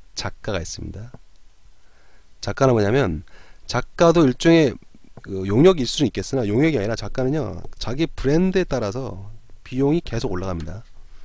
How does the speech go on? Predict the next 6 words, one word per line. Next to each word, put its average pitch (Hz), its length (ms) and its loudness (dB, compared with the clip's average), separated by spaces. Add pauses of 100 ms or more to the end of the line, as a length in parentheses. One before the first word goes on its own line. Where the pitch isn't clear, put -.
(400)
네, 87 260 -8
그렇기 - 220 -4
때문에 127 140 4
무서운 95 240 0
거예요. 85 260 -6 (560)
그리고 135 380 2